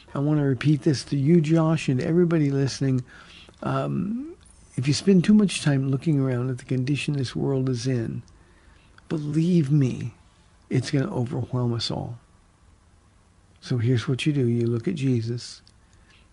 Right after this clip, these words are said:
and you let his presence comfort you, stabilize you in the time that we have left.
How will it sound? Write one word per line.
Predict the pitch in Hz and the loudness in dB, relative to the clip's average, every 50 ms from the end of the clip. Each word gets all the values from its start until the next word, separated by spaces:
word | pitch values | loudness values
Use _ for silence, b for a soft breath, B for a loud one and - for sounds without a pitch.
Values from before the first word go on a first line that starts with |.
| - - _ - - | -20 -20 _ -6 -2
and | 131 135 | 0 2
you | 131 131 131 | 2 2 2
let | 143 143 131 - - 123 | 2 0 -2 -4 -6 -4
his | - 143 160 151 - | -2 -2 -2 -2 -4
presence | - - - - 165 165 151 135 123 120 117 - 160 - - - - - _ _ _ _ _ _ _ _ _ _ - | -10 -10 -6 -2 -2 0 0 0 -2 -2 -4 -6 -8 -10 -12 -12 -14 -16 _ _ _ _ _ _ _ _ _ _ -12
comfort | - - 147 151 156 151 143 - 160 135 - - | -6 -2 -2 0 0 0 -2 -2 -4 -4 -4 -4
you, | 151 143 - - 110 120 120 - _ _ _ _ _ _ _ _ _ _ _ _ _ _ _ _ _ _ _ - - - | -4 -4 -4 -4 -8 -10 -12 -16 _ _ _ _ _ _ _ _ _ _ _ _ _ _ _ _ _ _ _ -20 -18 -12
stabilize | - - - - - 165 156 156 156 135 139 131 131 110 - - 113 113 104 - - | -8 -8 -6 -2 2 4 6 6 6 6 4 -2 -2 -4 -6 -6 -6 -6 -6 -6 -6
you | - - - - 117 - - - - - - - - - - - - - - - _ - - _ _ _ _ _ - | -6 -6 -6 -8 -12 -14 -20 -20 -20 -20 -20 -20 -20 -20 -20 -20 -20 -20 -20 -20 _ -20 -20 _ _ _ _ _ 0
in | 151 143 | 0 2
the | 143 131 | 2 0
time | - - 127 127 120 117 | 0 0 0 2 2 0
that | 113 - | 0 -2
we | 120 120 117 | -4 -4 -4
have | 113 110 123 | -4 -4 -6
left. | 123 113 110 117 - _ - | -8 -8 -8 -10 -14 _ -20